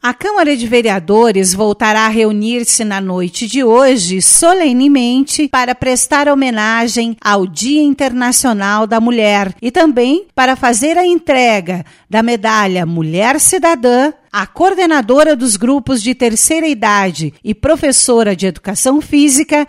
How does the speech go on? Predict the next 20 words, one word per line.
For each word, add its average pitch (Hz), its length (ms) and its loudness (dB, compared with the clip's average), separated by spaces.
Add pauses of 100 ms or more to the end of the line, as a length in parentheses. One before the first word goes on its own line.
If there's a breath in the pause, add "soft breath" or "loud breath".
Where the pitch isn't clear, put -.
Xana 339 560 2
Peixoto 262 800 0
Benato. 190 760 -2 (100)
A 190 120 -4
sessão 226 480 0
acontece 196 600 -2
a 202 60 0
partir 190 460 -4
das 165 260 -4
dezenove 185 720 -2
horas 262 560 2 (120)
no 339 100 -2
plenário 208 680 -2
da 247 160 -2
Câmara 196 680 0
e 208 80 -4
a 175 100 -2
comunidade 247 1120 0
é 208 160 0
convidada 220 1040 0